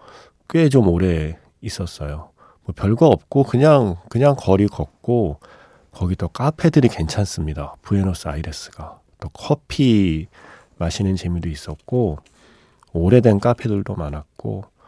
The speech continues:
해피투게더를 또 머릿속에 넣어두고 있었으니까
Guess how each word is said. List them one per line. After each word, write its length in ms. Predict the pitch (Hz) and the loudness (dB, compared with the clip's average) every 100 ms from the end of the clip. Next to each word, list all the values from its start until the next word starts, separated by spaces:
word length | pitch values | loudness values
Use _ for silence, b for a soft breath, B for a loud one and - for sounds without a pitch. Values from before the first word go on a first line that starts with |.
| b b b b b b - | b b b b b b -6
해피투게더를 1400 | 139 147 160 - 147 127 120 110 104 92 - _ 104 98 - | -2 0 0 4 6 8 8 10 8 6 0 _ -2 -2 0
또 280 | 101 98 92 | 0 0 -2
머릿속에 560 | 92 110 - 104 95 92 | -2 -4 -2 0 2 4
넣어두고 440 | 85 104 101 101 | 4 4 4 2
있었으니까 960 | 90 - 87 - 78 - 101 101 85 | 0 -2 -8 -6 -8 -8 -4 -4 -4